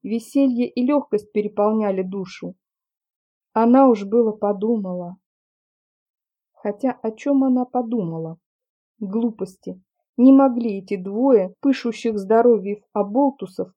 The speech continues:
быть смертельно больными, как Мария. Но то, что они с детства с головой не дружили, в очередной раз подтвердилось. "Шутник!" прошептала Аглая, легко ударив Митьку по груди.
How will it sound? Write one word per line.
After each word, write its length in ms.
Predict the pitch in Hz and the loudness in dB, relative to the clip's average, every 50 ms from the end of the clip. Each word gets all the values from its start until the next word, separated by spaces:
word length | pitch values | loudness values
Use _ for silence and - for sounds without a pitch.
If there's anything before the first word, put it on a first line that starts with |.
| _ _ - | _ _ -12
быть 260 | - 196 233 233 233 | -6 -4 -4 -4 -4
смертельно 640 | - - 240 233 240 - - 269 254 254 240 233 | 0 2 2 2 2 0 0 0 2 4 2 2
больными, 580 | 214 214 240 247 254 254 240 233 196 180 180 180 | 2 2 4 4 4 4 4 2 0 -2 -6 -8
как 240 | 180 - 196 190 - | -10 -12 -12 -10 -10
Мария. 540 | 214 202 208 208 202 185 175 175 175 175 - _ _ _ _ _ _ _ _ _ _ _ _ _ _ | -8 -6 -6 -6 -6 -8 -8 -10 -10 -12 -14 _ _ _ _ _ _ _ _ _ _ _ _ _ _
Но 160 | - 214 220 220 | -2 0 0 0
то, 240 | 220 - - 294 | 0 2 2 2
что 280 | 269 - - - 226 220 | 2 2 0 0 2 2
они 260 | 220 226 240 247 240 | 4 4 4 4 2
с 80 | 208 190 | 0 -2
детства 500 | 196 214 269 262 254 - - _ - 196 | -2 0 0 0 0 -4 -12 _ -8 -8
с 80 | 185 | -6
головой 500 | 180 175 190 196 202 208 208 226 277 330 | -4 -4 -2 -2 -2 -2 0 0 2 2
не 120 | 330 311 269 | 4 4 4
дружили, 600 | 208 214 214 208 196 190 190 185 170 160 165 180 _ _ _ _ _ _ _ _ - | 2 0 -2 -4 -4 -6 -6 -6 -6 -8 -10 -12 _ _ _ _ _ _ _ _ -6
в 80 | 202 | -6
очередной 580 | 220 214 - - 214 208 208 190 220 233 262 262 | -6 -4 -4 -2 0 0 0 2 2 4 4 4
раз 200 | 233 233 233 - | 4 2 0 -4
подтвердилось. 840 | - 226 220 _ _ - 247 220 202 196 196 180 170 170 165 _ _ _ _ _ _ _ _ _ _ _ _ _ _ _ _ _ _ _ _ _ _ _ _ _ _ _ _ | -8 -8 -8 _ _ -4 -4 -4 -4 -8 -8 -8 -8 -8 -10 _ _ _ _ _ _ _ _ _ _ _ _ _ _ _ _ _ _ _ _ _ _ _ _ _ _ _ _
"Шутник!" 1000 | - - - 285 285 277 277 - 269 269 277 285 294 277 262 - - - - _ _ _ _ - | -14 -6 0 0 2 0 2 2 4 6 6 6 6 4 4 0 -6 -20 -20 _ _ _ _ -6
прошептала 800 | - 220 214 - - 220 214 - - 214 214 202 196 185 185 | -4 -4 -4 -4 -4 -6 -6 -4 -2 -2 0 0 2 0 0
Аглая, 800 | 180 - 196 190 185 190 202 214 240 269 269 247 190 185 185 - _ _ _ _ _ _ _ | -2 -4 -8 -8 -4 -2 0 2 4 4 2 2 0 -4 -8 -14 _ _ _ _ _ _ _
легко 460 | - 208 220 220 214 _ - 254 262 | -4 -4 -4 -4 -6 _ -2 -2 -2
ударив 560 | - - - 220 196 214 220 214 214 208 202 | 0 -2 -4 -4 -2 0 0 0 -2 -4 -4
Митьку 380 | - 214 226 233 - _ - 208 | -2 -2 -2 -2 -4 _ -16 -16
по 160 | 214 - 202 | -14 -12 -8
груди. 520 | 185 185 208 214 214 196 175 170 170 170 | -4 -4 -2 -2 -4 -8 -10 -12 -12 -12